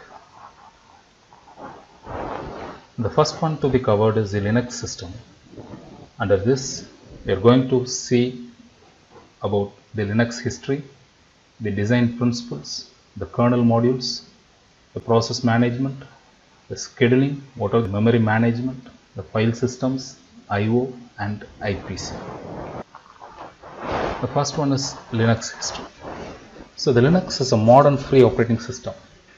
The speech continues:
so which derives from the earlier Unix version. And this Linux was developed in the year nineteen ninety-one by Linus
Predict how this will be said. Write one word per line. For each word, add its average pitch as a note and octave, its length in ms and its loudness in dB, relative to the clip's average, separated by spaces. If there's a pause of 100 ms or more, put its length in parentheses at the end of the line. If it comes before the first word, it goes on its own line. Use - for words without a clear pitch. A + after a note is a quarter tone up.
(500)
so B2 220 2
which A#2 160 4
derives C3+ 420 6
from C3 160 4
the A#2+ 140 8
earlier A#2+ 260 6 (240)
Unix A#2 380 0
version. G2+ 420 -6 (1120)
And A2 180 0
this D#3+ 240 0
Linux C#3 360 2
was A#2+ 160 2
developed A2+ 400 4
in A2+ 80 6
the A2+ 80 2
year A2 160 4
nineteen G#2 360 0
ninety-one A2+ 480 -2 (460)
by G2+ 240 -4
Linus A#2 540 0